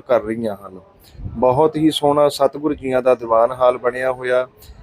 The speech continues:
ਆਪ ਜੀ ਦਰਸ਼ਨ ਕਰ ਰਹੇ ਹੋ। ਮੈਂ ਫਿਰ ਇੱਕ ਵਾਰ ਦੁਬਾਰਾ ਕਹਿ ਦਿਆਂ, ਇਹ ਵੱਡੇ ਕਾਰਜ ਸੰਗਤ ਦੇ ਸਹਿਯੋਗ ਦੇ ਨਾਲ ਚੱਲਦੇ ਹਨ। ਅਸੀਂ ਇੱਕ ਵਾਰ ਸੰਗਤ ਦਾ ਫਿਰ ਧੰਨਵਾਦ ਕਰਦੇ ਹਾਂ।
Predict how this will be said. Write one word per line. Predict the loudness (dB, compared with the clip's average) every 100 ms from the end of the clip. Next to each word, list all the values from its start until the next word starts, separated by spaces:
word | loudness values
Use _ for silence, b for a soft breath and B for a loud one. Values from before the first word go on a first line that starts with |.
| -6 0
ਆਪ | 2 2
ਜੀ | 0 0
ਦਰਸ਼ਨ | 2 0 -2 -2
ਕਰ | 0 2
ਰਹੇ | 2 2
ਹੋ। | 4 2 0 -20 -20 B B B -4 2
ਮੈਂ | 2 2
ਫਿਰ | 2 2
ਇੱਕ | 2 2 2
ਵਾਰ | 4
ਦੁਬਾਰਾ | 4 4 6 4
ਕਹਿ | 2 0
ਦਿਆਂ, | 2 0 0 -2
ਇਹ | -2
ਵੱਡੇ | -4 0 2
ਕਾਰਜ | 4 4 4 4 0 -6
ਸੰਗਤ | -4 -4 -2 0
ਦੇ | 0
ਸਹਿਯੋਗ | 0 -2 -4 0 0 2
ਦੇ | 0
ਨਾਲ | 4 4 2
ਚੱਲਦੇ | 0 -2 -2 -6
ਹਨ। | -6 -10 -14 -20 -20 -20 -20 -14 -2 -2
ਅਸੀਂ | 2 2
ਇੱਕ | 2 4
ਵਾਰ | 4 4
ਸੰਗਤ | 2 -4 -2 0
ਦਾ | 0
ਫਿਰ | 0 -2 -4
ਧੰਨਵਾਦ | -2 -2 2 2 2
ਕਰਦੇ | -2 -2 -2
ਹਾਂ। | -2